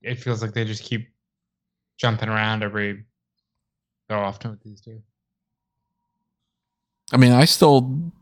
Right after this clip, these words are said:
Speaker 2: don't know why they have Sami Zayn talking to Jey Uso. <laughs> How many times have we done the, "We're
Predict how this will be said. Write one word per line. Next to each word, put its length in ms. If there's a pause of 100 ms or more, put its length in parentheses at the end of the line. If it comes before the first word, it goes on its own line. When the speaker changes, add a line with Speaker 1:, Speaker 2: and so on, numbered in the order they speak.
(200)
Speaker 2:
don't 240
know 100
why 260
they 140
have 580
Sami 320
Zayn 420
talking 400
to 100
Jey 220
Uso. 580 (420)
<laughs> 520
How 120
many 180
times 260
have 120
we 80
done 240
the, 360
"We're 420